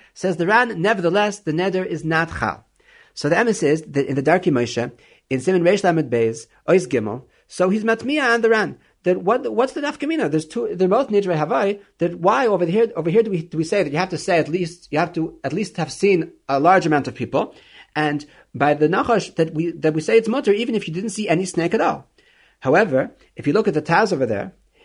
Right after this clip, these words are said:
in Reish Lamed Beis, Sivkot and Ches, so he says very simply that the Ran is going l'shitasei, that because there's two kinds of nidrei havai,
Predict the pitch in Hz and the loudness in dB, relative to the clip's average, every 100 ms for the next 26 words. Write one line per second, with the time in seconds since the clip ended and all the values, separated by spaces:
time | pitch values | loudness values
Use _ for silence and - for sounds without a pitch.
0 | _ - 143 180 180 147 143 170 120 - | _ -2 2 2 2 0 2 2 2 -2
1 | 123 - 165 160 - - - - - _ | -10 -4 -2 -2 -2 -2 -4 -10 -20 _
2 | - 165 160 185 185 220 240 262 262 220 | -4 -2 0 0 2 2 2 0 0 -2
3 | 220 - - 175 185 214 240 214 277 220 | -4 -16 -6 0 2 2 0 0 0 0
4 | 214 220 165 151 113 107 - _ _ 160 | 0 0 0 0 -2 -10 -14 _ _ -4
5 | 170 170 277 226 214 - - 262 - 208 | -2 0 0 0 -6 -8 -6 -6 -2 0
6 | 226 180 160 185 180 165 135 113 | 0 0 0 0 0 0 0 -2